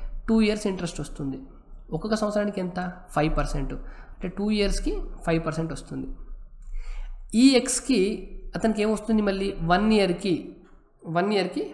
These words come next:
ఫైవ్ పర్సెంట్ వస్తుంది, అంతేనా? ఎక్స్, ఈ ఎక్స్కి ఫైవ్ పర్సెంట్ వస్తుంది. ఈ X పైన అతనికి ఏం వడ్డీ రాదండి. So, ఇలా అతను మొత్తం కలప-, కలి-, కలిపితే అతనికి పదకొండు వేల ఇరవై ఐదు రూపాయలు తీరిపోవాలండి.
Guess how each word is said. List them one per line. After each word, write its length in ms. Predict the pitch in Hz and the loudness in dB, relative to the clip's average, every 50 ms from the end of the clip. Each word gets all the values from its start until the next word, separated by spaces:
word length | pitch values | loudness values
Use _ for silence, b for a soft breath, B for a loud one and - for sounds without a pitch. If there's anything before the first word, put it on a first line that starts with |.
| - - - | -6 -2 0
ఫైవ్ 200 | 170 170 165 160 | 2 2 2 0
పర్సెంట్ 260 | 147 - 180 180 175 | -2 -2 -4 -4 -4
వస్తుంది, 420 | 139 - - - 135 127 127 - - - - - - - - - - - - - 165 | -6 -8 -8 -8 -8 -8 -8 -10 -12 -14 -16 -10 -6 -4 -4 -4 -4 -8 -10 -8 -6
అంతేనా? 260 | 151 160 190 247 277 - - - - - - - - - | -6 -4 -4 -6 -8 -10 -14 -20 -20 -20 -20 -18 -16 -16
ఎక్స్, 240 | - - - - - - - - - - - - - | -14 -12 -12 -14 -14 -16 -14 -12 -10 -10 -10 -6 -4
ఈ 120 | 185 202 214 | -2 0 0
ఎక్స్కి 420 | 196 - - - - 302 427 - - - - - - - - - | 0 -2 -4 -8 -6 -8 -8 -8 -10 -16 -20 -20 -20 -8 -2 0
ఫైవ్ 220 | 160 160 160 - | 2 2 2 0
పర్సెంట్ 260 | 151 - - 170 - - | -2 -4 -6 -6 -8 -8
వస్తుంది. 340 | - - - 151 131 - - - - - - - - - - - B B B B B B B B | -10 -10 -10 -10 -10 -10 -12 -14 -18 -18 -16 -16 -14 -14 -14 -16 B B B B B B B B
ఈ 80 | 220 233 | 2 4
X 260 | 233 226 233 - - | 4 2 2 0 -2
పైన 100 | 214 220 | 0 0
అతనికి 300 | 220 - 226 - - 175 | 0 0 -2 0 0 0
ఏం 100 | 170 165 | 2 2
వడ్డీ 200 | 156 147 156 160 | 2 0 -2 -2
రాదండి. 460 | 151 135 127 135 131 127 123 127 - - - - b b b b b - - | -4 -4 -6 -6 -8 -6 -4 -4 -4 -4 -4 -8 b b b b b -14 -14
So, 40 | - - | -10 -4
ఇలా 200 | - 190 202 226 | -2 2 2 2
అతను 240 | 226 220 240 220 202 | 2 2 2 0 2
మొత్తం 460 | 180 160 165 - - - - 214 214 | 2 0 0 -2 -2 -2 0 0 0
కలప-, 260 | 190 180 175 175 - 175 | 0 0 0 0 -2 -4
కలి-, 300 | - 165 147 143 143 - | -2 -2 -2 -4 -4 -2
కలిపితే 680 | - 139 135 131 - - - 196 165 160 175 - - B B B B B - | -2 -2 0 0 -2 -4 -2 -2 -2 -2 -2 -4 -6 B B B B B -6
అతనికి 280 | 151 - 196 226 208 - | -4 -2 -2 -2 -2 0
పదకొండు 440 | 185 160 170 185 175 202 202 196 185 | 0 0 0 0 0 0 0 0 0
వేల 200 | 185 180 185 196 | 0 0 2 2
ఇరవై 280 | 180 170 165 165 170 | 2 2 4 4 4
ఐదు 120 | 165 160 156 | 4 2 2
రూపాయలు 360 | 156 160 185 208 196 170 160 - - - - - - - - - - | -2 -2 -2 -2 -2 -4 -4 -6 -8 -12 -14 -16 -18 -18 -16 -8 -2
తీరిపోవాలండి. 640 | - 175 147 151 - 147 135 131 131 127 120 120 127 | 0 2 2 2 0 -2 -4 -4 -4 -4 -4 -6 -6